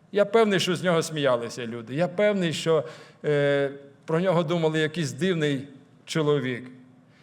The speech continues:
В той час, друзі, на землі як такого дощу не було. Дощ не падав на землю. Земля в той час орошувалася росою. А цей чоловік будує ковчега і каже:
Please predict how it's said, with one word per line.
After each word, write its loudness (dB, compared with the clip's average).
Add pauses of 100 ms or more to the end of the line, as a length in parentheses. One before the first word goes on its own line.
(420)
В -20
той 6
час, 6
друзі, 2 (320)
на 4
землі 4
як 4
такого 4
дощу 0
не 2
було. -10 (360)
Дощ 2
не 0
падав 4
на -2
землю. -2
Земля 2
в -2
той 2
час 2
орошувалася 2
росою. -2 (1080)
А 0
цей 4
чоловік 0
будує 0
ковчега 2
і -2
каже: 2